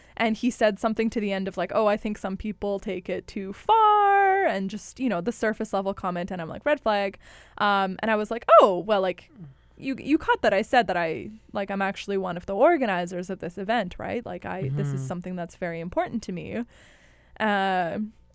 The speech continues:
Speaker 1: and he was like, "Oh, like, I don't identify as a feminist." And I was
Speaker 2: Oh
Speaker 1: like,
Speaker 2: my God.
Speaker 1: immediately I was like, "I don't think it's gonna work out with us. Um, it's been fun, you know, peace out." And he was like, "Wow."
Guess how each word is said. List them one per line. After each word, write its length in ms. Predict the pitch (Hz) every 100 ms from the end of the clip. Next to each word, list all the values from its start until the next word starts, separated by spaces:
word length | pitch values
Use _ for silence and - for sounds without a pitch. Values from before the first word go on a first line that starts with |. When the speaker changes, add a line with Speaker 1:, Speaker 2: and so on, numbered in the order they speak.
| -
Speaker 1:
and 140 | 240
he 80 | 233
was 180 | 220 214
like, 220 | 214 -
"Oh, 160 | 403 233
like, 260 | 190 180 226
I 100 | 208
don't 180 | 196
identify 600 | 190 190 185 180 196 175
as 140 | 185 196
a 60 |
feminist." 680 | 208 190 196 196 190 196 -
And 120 | 202
I 60 | 190
was 160 | 202 208
Speaker 2:
Oh 20 |
Speaker 1:
like, 260 | 240 214 208
Speaker 2:
my 120 | 127
God. 920 | 123 135 139 135 135 139 139 139 139
Speaker 1:
immediately 420 | 285 294 277 254
I 80 | 220
was 120 | 233
like, 380 | 220 185 - - -
"I 220 | 220 226
don't 320 | 226 226 226 214
think 520 | 226 208 214 - -
it's 140 | 214 -
gonna 160 | 220
work 160 | 220 311
out 140 | 302
with 100 | 294
us. 380 | 285 285 - -
Um, 480 | 202 202 196 196 196
it's 140 | 202
been 140 | - 208
fun, 420 | 202 196 196 208 -
you 140 | 208
know, 260 | 190 175 196 - -
peace 220 | 196 196
out." 280 | 180 185 - - - _
And 140 | - 175
he 100 | 214
was 240 | 208 202
like, 420 | 190 165 - - - _ -
"Wow." 800 | 185 190 185 175 135 165 185